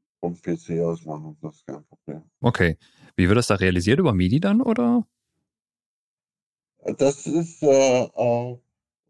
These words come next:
Speaker 1: so, ja, so ein serielles Protokoll, das ist ähnlich wie midi.
Speaker 2: Mhm.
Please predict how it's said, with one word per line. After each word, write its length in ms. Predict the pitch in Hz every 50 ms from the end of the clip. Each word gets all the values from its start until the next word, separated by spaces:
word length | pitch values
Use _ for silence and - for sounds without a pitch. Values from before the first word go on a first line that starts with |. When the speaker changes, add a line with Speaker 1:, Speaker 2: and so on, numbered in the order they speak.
| _ - - 98 110 -
Speaker 1:
so, 280 | 85 85 101 104 92 104 107 107 -
ja, 340 | - 113 113 120 117 117 113 117
so 160 | 123 120 113
ein 60 | 110
serielles 640 | 110 - 110 101 101 101 95 101 107 113 113 104 -
Protokoll, 480 | - 107 90 95 - - 101 104 107
das 160 | 101 92 87 82 85 _ _ _ _ _ -
ist 160 | 95 87 - -
ähnlich 400 | - 95 98 101 101 90 82 -
wie 80 | 92 87
midi. 520 | 87 92 98 95 - - 82 82 - _ _ _ _ _ _ -
Speaker 2:
Mhm. 260 | 120 101 135 180 233